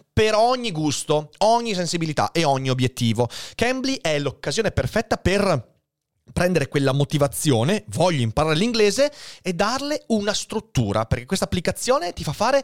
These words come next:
la cosa che devi fare quando, eh, devi studiare una lingua, cioè ti fa parlare in quella lingua e non ti dà scappatoie. Con Cambly non puoi dire, "Mm, non mi viene in mente quella parola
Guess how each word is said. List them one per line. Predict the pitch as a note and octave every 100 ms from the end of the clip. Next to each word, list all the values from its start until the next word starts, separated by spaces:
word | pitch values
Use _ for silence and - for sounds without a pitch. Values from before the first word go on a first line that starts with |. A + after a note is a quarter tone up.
| - -
la | F3+
cosa | B3 C4+
che | G3+
devi | C4
fare | A#3 G#3 A3+
quando, | G3 F#3 G#3 G3 - -
eh, | D#3 D#3+ D#3
devi | F#3 G3
studiare | F3 D3+ D#3
una | C#3+
lingua, | B2 A#2 B2+
cioè | - A3+ -
ti |
fa | D#3+ E3+ - - _
parlare | F#3 E3 G3 C4
in | A3
quella | D3+ A#2+
lingua | C#3 G#3 B3 A3+ -
e | - D4+
non | D#4+
ti | D#4
dà | -
scappatoie. | - - - - D2+ F#2 G#2+ G#2 _
Con | - C#4
Cambly | D3 G#2+ A2+ D#3 F#3
non | A3+
puoi | - C#4+ A3
dire, | F3+ E3+ E3+
"Mm, | F3 F3+
non | E3+
mi |
viene | D3 D#3+
in |
mente | E3 G3
quella | E3+ D3
parola | E3 B3+ G3+ A#2